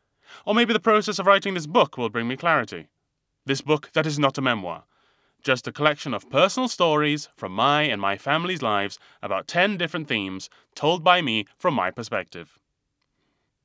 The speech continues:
Okay, it's part memoir, part. But I'm a stand-up comedian, and most stand-up is a kind of running memoir.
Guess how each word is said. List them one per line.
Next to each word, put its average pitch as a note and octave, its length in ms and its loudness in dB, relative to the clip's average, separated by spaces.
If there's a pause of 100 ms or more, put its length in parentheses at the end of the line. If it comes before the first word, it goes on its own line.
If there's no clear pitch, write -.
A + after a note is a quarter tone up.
Okay, G#2 280 -2
it's B2 200 -4
part C3+ 360 2
memoir, F2+ 420 -8 (160)
part. - 540 -4 (320)
But E3+ 300 6 (400)
I'm B3 160 8
a - 20 2
stand-up G3 320 4
comedian, A2+ 480 0
and C3+ 260 2
most E3+ 240 2
stand-up C#3+ 380 4
is B2+ 80 -4
a C#3 60 -2
kind B2+ 380 0
of G2 200 -6
running A2+ 420 2
memoir. A2 520 0